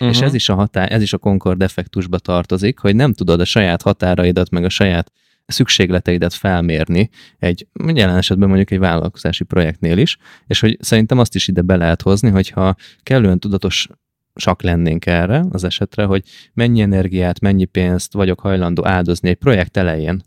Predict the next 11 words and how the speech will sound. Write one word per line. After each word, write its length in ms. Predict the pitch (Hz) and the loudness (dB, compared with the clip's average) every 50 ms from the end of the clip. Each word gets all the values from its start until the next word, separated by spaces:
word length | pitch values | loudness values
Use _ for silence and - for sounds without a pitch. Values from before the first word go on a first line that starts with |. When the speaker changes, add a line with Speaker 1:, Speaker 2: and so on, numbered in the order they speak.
| _ _ - | _ _ -6
Speaker 2:
abba, 280 | - 85 85 80 82 | -4 -4 -2 -2 -2
hogy 200 | 82 87 90 90 | -2 0 -2 0
beinduljon 720 | 92 92 90 85 82 82 78 78 80 82 82 82 87 92 - | 2 2 2 2 0 0 0 0 0 0 -2 -2 -4 -6 -6
egy, 280 | - 92 90 87 - - - | -6 -8 -8 -8 -10 -16 -12
egy 160 | - 98 87 | -10 -6 -4
vállalkozás, 800 | 92 87 87 90 87 90 92 - - 117 131 139 151 143 - - _ _ - - - - _ - | -2 0 0 2 2 0 0 -2 -4 -2 -2 0 -2 -2 -4 -8 _ _ -20 -20 -20 -20 _ -2
mit 220 | 120 123 - - | -2 -2 0 0
várok 400 | - 110 95 92 87 90 - - | 2 2 2 2 2 0 -2 -4
tőle, 400 | - 95 90 90 90 90 87 92 95 | -2 0 0 2 2 2 0 0 -2
milyen 300 | - 101 95 90 85 82 | -2 0 0 0 -2 -2
határidővel, 880 | 82 82 82 - 87 87 90 92 95 101 107 104 107 123 135 143 160 | -4 -6 -6 -6 -4 -4 -4 -2 -2 -2 -2 0 0 0 0 0 -2